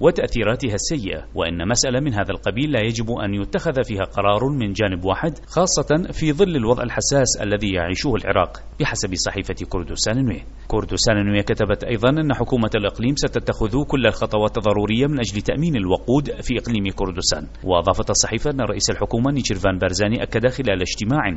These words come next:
لمجلس الوزراء على أن الحكومة العراقية إذا ما استمرت في عدم إرسال حصة إقليم كردستان من المحروقات، فإن حكومته ستتخذ كل الخطوات الضرورية من أجل تأمين المحروقات للإقليم. كما قرر الاجتماع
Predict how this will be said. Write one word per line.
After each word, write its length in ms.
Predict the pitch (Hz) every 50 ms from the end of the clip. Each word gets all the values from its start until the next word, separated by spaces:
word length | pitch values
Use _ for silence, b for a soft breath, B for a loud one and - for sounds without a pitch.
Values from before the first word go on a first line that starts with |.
| - B B B B B
لمجلس 540 | 90 92 87 85 95 117 117 92 - - -
الوزراء 520 | 110 104 90 95 104 98 98 117 143 - B B B B B B -
على 200 | 92 90 82 80
أن 120 | 90 92
الحكومة 440 | 92 90 - 110 - 120 110 107 104 -
العراقية 540 | 107 98 98 101 101 - 113 113 107 104 104 147
إذا 220 | 139 143 113 104
ما 80 | 98 98
استمرت 600 | - - 104 98 98 98 110 143 147 - - -
في 140 | 120 110 104
عدم 280 | 104 131 165 170 165 156 151
إرسال 180 | 135 123 - - 165 113 90 85
حصة 300 | - - 113 - 120 107 -
إقليم 280 | - - 127 131 135 113
كردستان 580 | - - 110 87 95 92 - - 110 117 139
من 120 | 151 143 117
المحروقات، 640 | 95 90 90 - 101 98 87 - 117 131 147 -
فإن 360 | - - - 87 85 85 85
حكومته 540 | - - 98 - 104 92 98 95 - 110 139
ستتخذ 680 | 151 - 139 - 117 107 - 151 139 - 135 123 127 120
كل 220 | - 202 202 156
الخطوات 540 | 127 104 - 113 - 104 95 95 98 - 110
الضرورية 520 | 95 98 95 90 90 87 95 95 104 123
من 140 | 131 143 120
أجل 240 | 110 104 90 107 101
تأمين 400 | - 113 - 107 135 170 165 117
المحروقات 600 | 90 85 87 - - 104 90 - - 135 120 -
للإقليم. 500 | 104 92 87 85 - - 131 139 113 78 - B B B B B B B B B -
كما 220 | 82 80 78 78
قرر 380 | 78 - 113 110 101 98 92 98
الاجتماع 480 | 92 92 90 - - 104 98 95 90